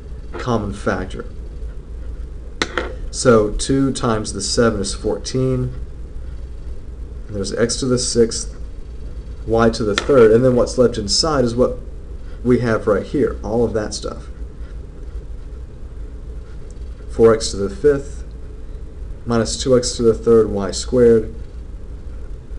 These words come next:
minus three y to the seventh. So we took out a seven,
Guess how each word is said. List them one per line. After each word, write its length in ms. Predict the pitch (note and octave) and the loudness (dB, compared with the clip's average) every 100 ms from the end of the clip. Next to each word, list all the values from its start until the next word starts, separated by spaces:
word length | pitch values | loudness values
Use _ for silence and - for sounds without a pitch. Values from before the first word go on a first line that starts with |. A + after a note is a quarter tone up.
| - - - - - - - - - - | -8 -8 -10 -10 -10 -10 -10 -10 -10 -2
minus 320 | A2+ A2+ - | 0 0 0
three 140 | A2+ | 0
y 240 | G#2+ G#2+ G2+ | 2 0 -2
to 160 | - | -4
the 100 | G2 | -4
seventh. 400 | F2+ G2+ G2+ - - - - - - - - - - - - | 0 0 0 -4 -8 -12 -12 -12 -10 -10 -10 -10 -10 -12 -6
So 540 | - C#3+ A#2+ A#2 - - - - - - - - - - - - - - - - - - | 4 10 10 10 6 -8 -14 -12 -12 -12 -12 -12 -12 -12 -12 -12 -12 -12 -12 -12 -12 -4
we 80 | B2+ | -2
took 160 | - G3 | 0 2
out 140 | F3+ | 2
a 40 | |
seven, 520 | F3 - C#3 C#3 C#3 | 2 2 2 2 -4